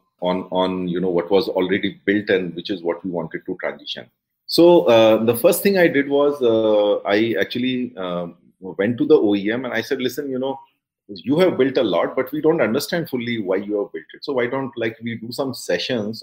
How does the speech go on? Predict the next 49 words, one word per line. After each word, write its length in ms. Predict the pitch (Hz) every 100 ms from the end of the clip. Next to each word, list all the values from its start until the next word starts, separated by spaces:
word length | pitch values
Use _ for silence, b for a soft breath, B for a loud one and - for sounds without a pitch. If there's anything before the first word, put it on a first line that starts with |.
| -
on 320 | 98 113 120 - _ -
what 200 | 131 -
functionality, 800 | 107 107 - 117 117 113 104 -
where 300 | 95 110 151
the 140 | 170 -
functionality 600 | - 117 - 113 113 120
is 160 | 113
different 520 | - 92 - 117 131 131
from 180 | 117
what 260 | 92 92 -
we 80 | 107
have 220 | 127 127
built 180 | 131 - - _ _ -
and 460 | 113 156 180 180 - _ -
why 340 | 82 85 -
it 280 | 147 147 147
is 140 | 143 -
different, 520 | 101 - 95 123 156
and 200 | 127 143 - -
please 280 | 208 - -
talk 400 | 123 - - - -
through 140 | 156
certain 440 | - 135 143 151
case 280 | 160 185 -
studies," 440 | 95 73 69 - - -
right? 160 | - - _ _ _ _ -
Like, 180 | 120
for 80 | 127
example, 360 | 117 110 107 110
you 80 | 104
know, 80 |
B 220 | 95 107 117
M 120 | 104
W 260 | 101 95
has 200 | 92 87
done 160 | 85 82
it 100 | 82 78
like 200 | 76 -
this, 240 | 73 76
or 120 | 80
let's 200 | 76 -
say, 80 | 80
you 100 | 78
know, 140 | 87 90
Mercedes 420 | 95 - 90 85
has 140 | 80 -
done 180 | 78
like 200 | 73 73 -
this. 280 | 71 -